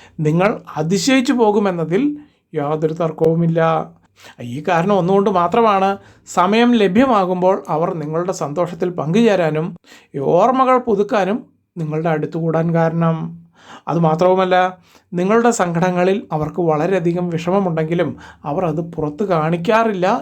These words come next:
എന്ന് മാത്രമേ ഉള്ളൂ. അതുപോലെ തന്നെ അവരുടെ മനസ്സ് പറയുന്നത് പ്രകാരം നോക്കുകയാണെങ്കിൽ നിങ്ങളുടെ സ്വപ്നങ്ങൾക്ക് ചിറകുകൾ നൽകാൻ അവർ ആഗ്രഹിക്കുന്നു. മാത്രവുമല്ല, ഈ തൊടുകുറി ന്യൂമറോളജി പ്രകാരം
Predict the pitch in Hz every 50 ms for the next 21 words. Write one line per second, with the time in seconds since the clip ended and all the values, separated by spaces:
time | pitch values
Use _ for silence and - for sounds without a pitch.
0 | - - 156 147 160 160 156 151 156 156 160 160 165 165 160 160 156 160 156 151
1 | 151 - - - _ _ _ _ _ _ _ _ _ - - 180 180 190 196 208
2 | 233 233 226 220 220 226 226 - - 175 180 202 214 220 226 208 185 180 185 196
3 | - - 277 226 226 220 214 214 208 214 214 202 214 208 202 180 185 180 180 190
4 | 196 196 202 - - 185 170 170 165 170 180 180 175 165 156 156 151 151 143 107
5 | - - _ - - - _ - 185 208 233 262 262 262 262 254 254 254 208 190
6 | 180 - - 262 247 240 233 220 202 202 - 233 233 - 196 180 190 214 233 254
7 | 240 254 247 247 247 214 175 160 160 151 165 165 165 135 - - - - - -
8 | - - - 156 147 156 160 156 156 156 160 156 156 160 165 165 175 165 165 165
9 | 165 160 165 170 170 - - - - _ _ _ _ _ _ - - - _ -
10 | 185 190 214 240 240 247 247 233 226 226 233 226 - 196 185 202 202 226 226 226
11 | 208 196 196 196 202 208 208 214 214 202 220 208 208 196 202 196 196 202 208 214